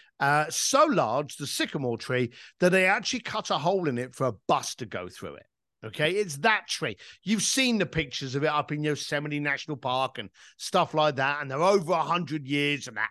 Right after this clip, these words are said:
absolutely huge, and people have built roads through them. But the sycamore seed is smaller than a peanut.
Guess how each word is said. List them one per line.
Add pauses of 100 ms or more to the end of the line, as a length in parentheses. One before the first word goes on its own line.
(100)
absolutely
huge, (320)
and
people
have
built
roads
through
them. (800)
But
the
sycamore
seed
is
smaller
than
a
peanut.